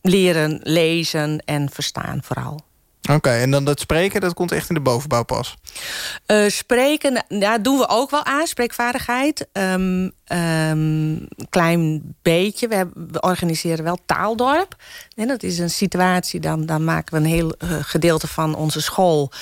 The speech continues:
Speaker 1: eh, zijn we dan aan het verbouwen. En er komt een dokterspraktijk en een, ehm, eh, een politiebureau. En dan moeten leerlingen, eh,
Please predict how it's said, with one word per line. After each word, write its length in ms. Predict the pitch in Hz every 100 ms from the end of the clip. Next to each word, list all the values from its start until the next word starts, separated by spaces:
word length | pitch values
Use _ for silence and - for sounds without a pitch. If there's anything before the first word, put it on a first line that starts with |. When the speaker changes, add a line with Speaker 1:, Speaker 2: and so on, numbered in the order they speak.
| - - -
Speaker 1:
eh, 260 | 156 151
zijn 340 | 147 - 175 165
we 60 |
dan 160 | 156 147
aan 80 | 147
het 80 | 143
verbouwen. 400 | 160 160 175 214
En 60 |
er 60 | 170
komt 200 | 143 143
een 80 | 143
dokterspraktijk 920 | 143 - - - - - 143 139 139
en 140 | 139 139
een, 220 | 131 135
ehm, 720 | - 139 135 135 135 131 131 131 -
eh, 120 | 131 135 143 143 147 - - -
een 180 | - 139
politiebureau. 1800 | 185 185 185 - 170 156 - 147 143 139 139 139 151 156 147 143 151 - - -
En 120 | 165
dan 80 | 180
moeten 240 | 180 175
leerlingen, 580 | 180 180 170 170 160 -
eh, 160 | -